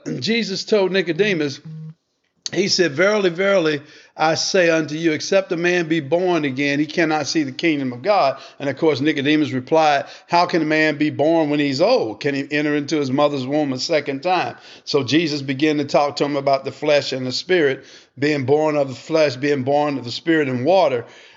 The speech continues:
And so basically, Jesus told him, "You must be born again," which means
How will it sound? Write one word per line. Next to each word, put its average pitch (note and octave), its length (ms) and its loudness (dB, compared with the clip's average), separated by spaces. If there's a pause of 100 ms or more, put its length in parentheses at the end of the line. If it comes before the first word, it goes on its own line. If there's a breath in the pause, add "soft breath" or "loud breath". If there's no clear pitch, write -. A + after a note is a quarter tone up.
(120)
And E3+ 240 0
so D#3 540 0 (500)
basically, D#3 760 0 (240)
Jesus E3+ 440 -6
told F3 300 2
him, D3+ 300 0
"You D#3+ 140 -4
must F3 360 0
be E3+ 120 -4
born E3 400 0
again," D#3 400 0
which D3+ 180 -4
means D#3+ 360 2